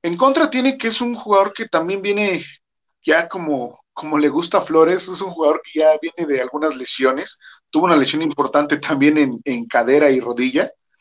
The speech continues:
viene saliendo de eso, pero en general, este, es un, es un corredor que, que sí, que sí va a impactar, creo yo, en la ofensiva, ¿no? Netamente corredor, no es un, un jugador como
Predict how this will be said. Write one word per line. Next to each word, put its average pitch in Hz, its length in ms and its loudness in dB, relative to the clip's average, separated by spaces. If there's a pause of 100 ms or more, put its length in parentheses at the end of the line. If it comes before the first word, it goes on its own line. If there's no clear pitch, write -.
(360)
viene 151 180 2
saliendo 139 440 0
de 127 120 4
eso, 208 240 2
pero 131 320 2
en 120 60 -4
general, 143 460 2
este, 117 680 -6 (1500)
es 180 140 -2
un, 214 260 -2
es 226 140 0
un 226 100 -6
corredor 180 460 2
que, 202 420 -2 (760)
que 147 120 -4
sí, 175 320 -2
que 147 120 -2
sí 185 140 -2
va 196 100 2
a 208 40 2
impactar, 156 520 0
creo 151 180 2
yo, 147 160 4
en 147 80 0
la 135 60 4
ofensiva, 123 500 -6
¿no? 156 220 -10 (460)
Netamente 165 540 0
corredor, 135 460 2
no 160 240 4
es 156 140 0
un, 160 280 -6 (180)
un - 120 -18
jugador 147 460 2
como 127 480 -6